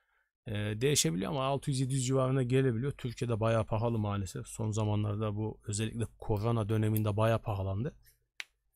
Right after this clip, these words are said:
Ee, en azından hani bu tablet deneyimini telefonda yaşamak istiyorsanız gösterdiğim şu kalemi alabilirsiniz. Tabii bunun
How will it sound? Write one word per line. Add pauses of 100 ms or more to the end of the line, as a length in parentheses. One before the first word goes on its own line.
(540)
Ee,
en
azından
hani
bu
tablet
deneyimini
telefonda
yaşamak
istiyorsanız (100)
gösterdiğim
şu
kalemi
alabilirsiniz.
Tabii
bunun